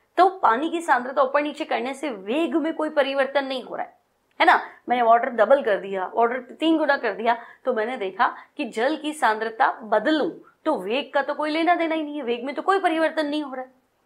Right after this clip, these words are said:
यानी अगर मैं वेग समीकरण लिखूंगी तो मुझे कुछ ऐसा लिखना चाहिए कि भाई इस अभिक्रिया में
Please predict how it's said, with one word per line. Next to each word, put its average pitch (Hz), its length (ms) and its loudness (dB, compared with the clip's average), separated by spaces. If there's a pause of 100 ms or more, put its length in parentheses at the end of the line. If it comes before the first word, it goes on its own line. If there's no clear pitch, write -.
(120)
यानी 285 240 6
अगर 311 180 4
मैं 302 120 0
वेग 233 240 4
समीकरण 302 480 4
लिखूंगी 277 440 -2 (300)
तो 277 100 -2
मुझे 214 280 -2
कुछ 302 220 -4
ऐसा 294 260 2
लिखना 294 360 0
चाहिए 262 600 -6 (160)
कि 269 60 -6
भाई 285 160 0 (200)
इस 339 200 0
अभिक्रिया 247 520 -2
में 269 300 -4